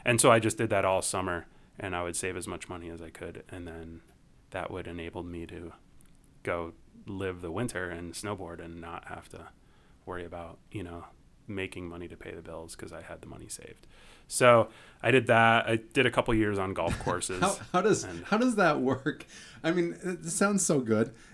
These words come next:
Speaker 2: um, in my mind. Um, you know, like, "Oh yeah, if I could go back and be in my twenties and, you know, work for a summer and stay really focused." How, <laughs> how do you,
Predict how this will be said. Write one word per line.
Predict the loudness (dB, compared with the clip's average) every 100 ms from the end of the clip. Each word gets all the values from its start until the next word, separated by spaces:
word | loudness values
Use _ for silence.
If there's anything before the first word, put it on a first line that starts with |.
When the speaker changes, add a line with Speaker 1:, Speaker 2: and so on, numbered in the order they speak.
| -20 -16 -2
Speaker 2:
um, | 2 2
in | 2 2
my | 2
mind. | 2 0 -4 -6 -18 -4
Um, | 0 0 0 -6 -12 _ -20 -20 _ -20 -20 -10
you | 0 2
know, | 2 0
like, | -2 -4 -8 -4
"Oh | 0 0
yeah, | 2 2 0 -6 -10 -14
if | -10 0
I | 4 4
could | 0 0
go | 2
back | 2 2
and | 0 0 0
be | 2
in | 4
my | 2
twenties | 2 2 6 4 4
and, | -2 -6 -10 -20 -20 -18 -8
you | -6
know, | -6 -8 -12 -8
work | -2 -2 2
for | 2
a | 4
summer | 4 4 4 4
and | 2
stay | 2 2
really | 4 4 2
focused." | 0 -4 0 -2 -2 -8 -14 -20 -20 -20 _ _ -18
How, | -10 0 2 0 -4 -8
<laughs> | -4 -2
how | 0 0 2 0 2 2
do |
you, | 2 6 4